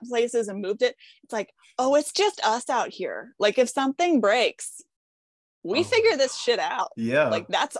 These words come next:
Speaker 1: all on you. You don't call triple A." So that's when I've been
Speaker 2: <laughs>
Speaker 1: tuning all my skills up to go single-handing someday. It's like, there's that mental hurdle of, like, you have to trust yourself and know
Speaker 2: Sure.
Speaker 1: that you can figure something out.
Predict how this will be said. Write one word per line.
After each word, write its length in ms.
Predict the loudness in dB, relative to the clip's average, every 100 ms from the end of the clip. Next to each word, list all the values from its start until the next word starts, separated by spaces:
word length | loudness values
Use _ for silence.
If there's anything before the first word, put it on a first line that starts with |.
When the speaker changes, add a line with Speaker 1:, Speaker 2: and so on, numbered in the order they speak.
| 0
Speaker 1:
all 240 | 2 2
on 180 | 2 -2
you. 140 | -2 -4
You 180 | -2
don't 200 | -2 -2 -4
call 200 | -6 -4
triple 360 | -4 -4 0
A." 220 | 0 0 -4 -20 -20
So 160 | -4 -2
that's 200 | 0 -2
when 120 | -4
I've 240 | -2 -2
been 120 | -2 -2
Speaker 2:
<laughs> 440 | -4 -6 -8 -2
Speaker 1:
tuning 280 | 2 4 2
all 140 | 0
my 180 | 0 -4
skills 320 | -4 -6 -4
up 140 | -6 -6
to 80 | -8
go 100 | -8
single-handing 800 | -6 -6 -6 -6 -8 -8 -8 -4
someday. 380 | -4 0 0
It's 180 | 0 -2
like, 180 | -2 -2
there's 240 | 0 0 2
that 180 | 0 -2
mental 480 | -2 -2 -2 -4 0
hurdle 360 | 0 0 0 -4
of, 140 | -6 -8
like, 260 | -6 -8 _ _ _ _ _ _ _ -2
you 140 | -2
have 340 | -2 -2 -2 0
to 140 | 0
trust 580 | 0 -6 -2 -4 -4 -8
yourself 500 | -8 -4 -4 -4 -8 -6
and 220 | -4 -2 0
know 160 | 2
Speaker 2:
Sure. 60 | 4
Speaker 1:
that 160 | 2 0 2
you 300 | 4 4 4
can 200 | -2 -6
figure 400 | 0 0 0 -4
something 440 | -4 -6 -4 -2
out. 340 | 0 2 2